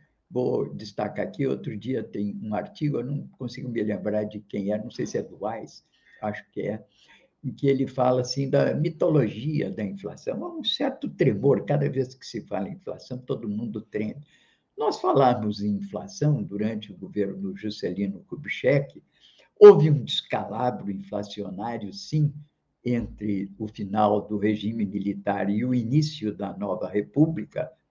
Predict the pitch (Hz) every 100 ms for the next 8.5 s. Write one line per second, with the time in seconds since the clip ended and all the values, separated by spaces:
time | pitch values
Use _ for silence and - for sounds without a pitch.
0 | _ - 104 - - 90 - - 101 -
1 | 95 90 92 92 95 110 147 - - _
2 | - - _ 220 - - - _ _ -
3 | 226 285 147 - 208 - 202 - 123 117
4 | 131 104 113 98 101 98 - - - -
5 | 190 - - - - - - - - 131
6 | 185 151 - - 110 107 104 107 104 110
7 | - - 80 107 107 98 101 92 98 90
8 | - 151 214 -